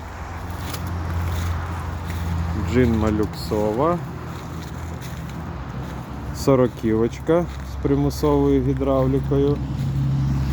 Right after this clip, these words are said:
Булатик двісті сороковий.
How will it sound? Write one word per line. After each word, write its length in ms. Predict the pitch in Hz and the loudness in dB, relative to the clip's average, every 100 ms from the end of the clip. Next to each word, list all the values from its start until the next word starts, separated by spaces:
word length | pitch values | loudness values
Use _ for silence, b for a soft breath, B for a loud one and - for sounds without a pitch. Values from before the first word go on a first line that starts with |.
| 67 67 - - - 117 113 | 2 2 2 2 2 0 2
Булатик 540 | 127 135 120 117 135 127 | 4 6 6 4 2 2
двісті 440 | 131 143 - 147 139 | 2 0 0 -2 0
сороковий. 720 | 156 151 135 165 156 151 156 | 0 0 2 2 4 4 4